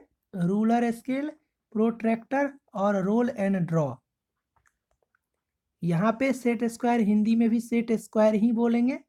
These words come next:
प्रोट्रैक्टर को चांद बोलेंगे, रूलर स्केल को फीट जो होता है आप लोग स्केल से जो खींचते हो वो, और रोल एंड ड्रॉ। और यहाँ पे एक तरीका और आप लोग लगाना, आज के टेस्ट में आप लोग बहुत कुछ सीखने वाले हो कि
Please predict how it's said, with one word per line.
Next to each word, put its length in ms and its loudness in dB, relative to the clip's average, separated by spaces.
प्रोट्रैक्टर 540 -4
को 140 -2
चांद 440 -2
बोलेंगे, 440 0
रूलर 500 0
स्केल 280 -4
को 180 -6
फीट 320 -2
जो 160 0
होता 300 -2
है 140 0
आप 180 -2
लोग 180 0
स्केल 300 -6
से 140 -4
जो 180 -2
खींचते 380 -2
हो 120 2
वो, 200 2
और 360 -4
रोल 340 0
एंड 200 -2
ड्रॉ। 320 -2
और 400 0
यहाँ 340 0
पे 140 -4
एक 240 -4
तरीका 400 0
और 180 4
आप 180 -2
लोग 180 0
लगाना, 340 0
आज 220 -2
के 140 -4
टेस्ट 300 -4
में 120 0
आप 140 -4
लोग 120 -4
बहुत 220 -4
कुछ 160 -8
सीखने 420 -4
वाले 220 -2
हो 100 0
कि 100 -4